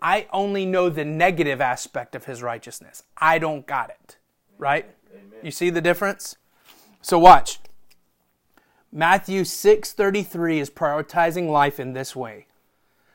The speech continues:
Speaker 1: Seek him, his kingdom, him,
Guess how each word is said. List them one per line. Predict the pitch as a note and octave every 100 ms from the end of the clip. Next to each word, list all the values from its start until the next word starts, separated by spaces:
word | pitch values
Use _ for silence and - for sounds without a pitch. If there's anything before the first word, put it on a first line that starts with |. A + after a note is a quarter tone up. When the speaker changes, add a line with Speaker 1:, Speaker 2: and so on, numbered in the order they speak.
| _
Speaker 1:
Seek | - - D#3 D#3+ _ _ _
him, | _ F3+ D3 A#2 C3 _ _ _ _ _ _ _ _ _ _ _ _ _
his | D3 C#3
kingdom, | C3 A#2 A#2+
him, | C#3+ B2